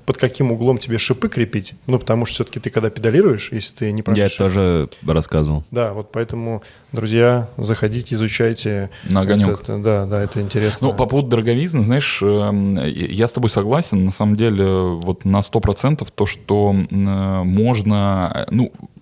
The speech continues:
Speaker 3: понятно, что есть, э, не-, некое, э, понятие входа в,
Speaker 2: Мгм.
Speaker 3: в спорт. Наверное, велоспорт не самый дешевый с точки
Speaker 2: Да.
Speaker 3: зрения входа,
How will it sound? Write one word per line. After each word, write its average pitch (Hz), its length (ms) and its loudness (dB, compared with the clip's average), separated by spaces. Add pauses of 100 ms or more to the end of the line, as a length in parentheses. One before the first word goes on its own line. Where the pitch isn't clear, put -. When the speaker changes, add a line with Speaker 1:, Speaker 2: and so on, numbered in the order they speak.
(200)
Speaker 3:
понятно, 120 420 2
что - 160 -4
есть, 110 460 0
э, 95 200 2
не-, 98 200 2
некое, 98 440 0
э, 90 320 -2 (180)
понятие 101 420 2
входа 156 580 0 (280)
в, 92 260 -2
Speaker 2:
Мгм. 95 280 4
Speaker 3:
в - 60 -8
спорт. - 420 0 (380)
Наверное, 123 340 2
велоспорт 104 460 0
не 117 100 2
самый 107 320 0
дешевый 87 540 -4 (100)
с - 80 -16
точки 90 180 2
Speaker 2:
Да. 90 60 4
Speaker 3:
зрения 104 320 2
входа, - 580 0